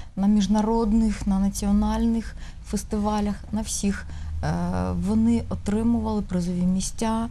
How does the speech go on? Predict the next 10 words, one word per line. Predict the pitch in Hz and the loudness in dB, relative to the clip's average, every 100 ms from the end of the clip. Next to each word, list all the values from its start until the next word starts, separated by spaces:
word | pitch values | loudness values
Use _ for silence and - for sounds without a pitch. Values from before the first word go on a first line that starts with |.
| - - - | -8 -14 -8
гран-прі, | 160 190 196 190 - 214 226 226 - - - - | -2 0 2 0 0 0 0 -2 -4 -8 -10 -6
е, | - 165 165 - - - | -4 -4 -4 -4 -4 -2
полтавцям. | 214 - 233 233 - 202 190 - - - - | -2 0 -2 -2 -2 -2 -2 -4 -8 -8 -6
Добре | 175 196 190 185 | 0 2 2 2
відома, | 180 175 185 185 170 165 | 0 0 2 2 2 0
е, | 170 170 170 170 175 170 170 | -2 -2 -2 -2 -4 -4 -4
вистава | 180 185 170 160 170 196 | -4 -4 -4 -2 -4 -2
М-, | 190 - | -4 -2
Марк | 180 170 | -6 -6
Шагал, | - 185 220 226 233 | -4 -2 0 0 -2